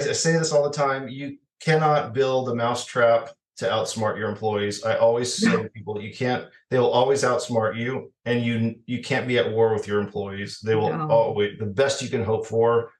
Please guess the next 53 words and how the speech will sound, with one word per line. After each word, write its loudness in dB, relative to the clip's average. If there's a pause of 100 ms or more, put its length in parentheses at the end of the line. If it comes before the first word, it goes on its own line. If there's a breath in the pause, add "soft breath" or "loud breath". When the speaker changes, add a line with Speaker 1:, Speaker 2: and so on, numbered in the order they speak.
(140)
Speaker 1:
is -4
that 0
they 2
like 2
you -6 (220)
and 0
they're 2
willing 2
to -10
do -6
it -8
for -8
you. -10
But -2
if -10
you -2
think -2
you -6
can 0
outmaneuver 0
them, 0 (320)
I've 0
never 2
seen -2
it -2
done. 2
Maybe -2
one -2
day, 0
but -8 (400)
<laughs> -2
I've 4
never 2
seen 2
Speaker 2:
There's, 2
Speaker 1:
it -12
done. -4 (160)
Speaker 2:
there's 0
always 2
more. 0
Even 0
if 2
it's -6
a -6
small -2
company, 2
there 0
will -2
always -4 (140)
be -18 (120)
Speaker 1:
There 0
Speaker 2:
more. -4
Speaker 1:
always 2